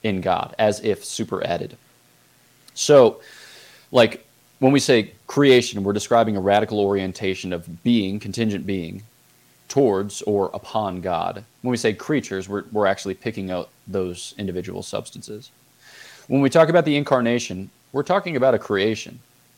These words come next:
all right? Saint Thomas often describes it in terms of a recreation, which is language that he attri-, he attributes to grace. At first, it's, like, a little confusing because he says, I mean, the humanity of Christ can't actually be involved in the giving of grace on account of the fact that it's,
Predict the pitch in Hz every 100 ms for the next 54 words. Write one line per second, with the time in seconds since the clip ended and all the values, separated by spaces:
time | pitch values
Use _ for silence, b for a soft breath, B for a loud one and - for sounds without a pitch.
0 | - 98 98 113 - - 135 160 143 110
1 | 113 107 98 104 98 98 95 107 98 98
2 | 87 87 92 110 - 90 85 87 - 104
3 | 101 104 90 104 101 98 101 98 95 92
4 | - 107 104 104 - 98 95 92 - 90
5 | 95 90 87 - 113 - 156 139 120 117
6 | 107 107 - 92 110 104 95 92 98 98
7 | - 98 92 b b b b b 120 117
8 | 104 - _ 127 113 147 156 113 98 135
9 | 123 - 113 104 - 92 92 90 85 101
10 | 104 98 90 90 98 95 92 90 95 95
11 | 98 92 104 104 92 - 95 92 92 95
12 | - -